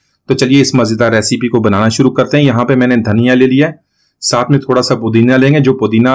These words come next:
हमने धनिया से कम मिकदार में लेना है। चार से पाँच लहसुन की कलियाँ लेंगे। इसके अलावा सब्ज़ मिर्च लेंगे फ्रेश वाली, तीन से चार सब्ज़ मिर्च ले लें।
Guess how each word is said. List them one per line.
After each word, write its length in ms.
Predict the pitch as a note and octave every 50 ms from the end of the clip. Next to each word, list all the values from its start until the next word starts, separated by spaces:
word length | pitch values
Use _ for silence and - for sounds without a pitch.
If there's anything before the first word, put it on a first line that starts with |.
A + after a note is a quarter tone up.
| C3+
हमने 240 | B2 A#2+ B2 B2+ C3
धनिया 260 | B2+ B2+ A2+ A2+ A#2 A2+
से 140 | A2+ C3+ B2+
कम 160 | - A2 G#2+ A2+
मिकदार 360 | A#2 A#2+ A#2 A#2 A#2+ B2 B2+
में 100 | C3 B2+
लेना 200 | B2 C3 C3+ C#3+
है। 100 | D#3+ D#3+ - _ _ _ _ _ _ _ -
चार 180 | - B2+ C3
से 160 | C3 - D#3 D3+
पाँच 320 | C#3+ C#3 C3+ C3+ B2 - -
लहसुन 320 | B2+ B2 G#2+ - - B2 B2
की 120 | - B2+
कलियाँ 340 | A2+ - A#2+ A2 A#2 B2+ B2+
लेंगे। 320 | B2 B2 C3 C3 C#3+ D#3+ D#3+ - -
इसके 260 | C3 A#2 - - C3+
अलावा 240 | B2 B2+ B2+ C3+ C3+
सब्ज़ 340 | B2+ - C3 B2 B2 B2 B2+
मिर्च 180 | C#3 C#3 C#3 -
लेंगे 260 | C3 C3 C3 C3 C3
फ्रेश 320 | B2 - B2 B2 A#2+ - -
वाली, 220 | C3+ C#3 C#3 D3 D3
तीन 200 | D3 - B2 A#2+
से 120 | A#2+ C3+
चार 180 | A#2+ A2+ B2 A#2
सब्ज़ 300 | - - - A2 A#2 A#2 B2+
मिर्च 180 | C3+ C#3 C#3 -
ले 120 | C#3+ C#3 C#3
लें। 160 | D3+ D#3+